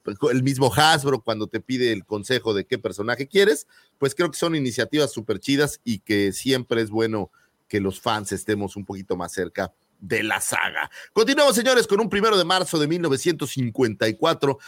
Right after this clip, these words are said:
Nace el señor director y productor Ron Howard, director y productor estadounidense ganador de dos premios Oscar a Mejor Director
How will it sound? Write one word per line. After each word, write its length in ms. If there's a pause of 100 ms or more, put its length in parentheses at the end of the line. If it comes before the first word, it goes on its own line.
(120)
Nace 460
el 160
señor 420
director 500
y 100
productor 800
Ron 420 (200)
Howard, 600 (420)
director 300
y 40
productor 380
estadounidense 680
ganador 400
de 100
dos 220
premios 520
Oscar 560
a 60
Mejor 300
Director 500